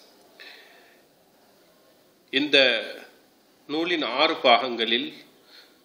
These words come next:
மர்ஹலா இப்திதாயியா, ஆரம்ப நிலை பகுதியின் முதல் மூன்று பாகங்களில் இரண்டாவது பாகத்தில் எமது இன்றைய பாடம் தொடர்கிறது. இந்த பாடத்தை நீங்கள் படிப்பதற்காக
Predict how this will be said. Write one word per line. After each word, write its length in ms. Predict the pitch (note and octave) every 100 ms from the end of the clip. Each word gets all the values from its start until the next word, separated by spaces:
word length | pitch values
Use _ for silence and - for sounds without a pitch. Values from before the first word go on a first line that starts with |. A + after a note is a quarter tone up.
| _
மர்ஹலா 440 | A#2+ B2 - D3 D3
இப்திதாயியா, 840 | C3+ - D#3+ C3 A#2+ A#2+ A#2 C3+ - - - -
ஆரம்ப 460 | A2 B2+ C#3 C3+
நிலை 400 | C3 B2 B2 B2+ - - - - - - - - _ _ -
பகுதியின் 600 | B2 B2 C#3 C#3+ D#3+ D#3
முதல் 240 | C#3 B2 B2
மூன்று 340 | A#2+ D#3 D#3
பாகங்களில் 800 | - A#2+ A2+ A#2 A2+ A2 A2 G#2+ - - - - - - - - - -
இரண்டாவது 580 | C3+ D3 E3+ D3+ C3 A2+
பாகத்தில் 760 | - A#2+ - - D3 E3+ F#3 -
எமது 520 | - B2 A#2+ A#2 A2+ - - -
இன்றைய 580 | A#2+ G#2+ A2 G#2 G2+ - - -
பாடம் 460 | A2 G#2 G#2+ G#2 G#2 - - - - - - _ -
தொடர்கிறது. 760 | A#2+ A#2 A2 A2+ G#2+ A2+ C#3 - - - -
இந்த 140 | B2 A#2
பாடத்தை 560 | - G#2 G#2+ - A#2
நீங்கள் 320 | A2 G#2 G#2 -
படிப்பதற்காக 840 | G#2+ G#2 G#2 G#2 - A2 G#2+ C#3+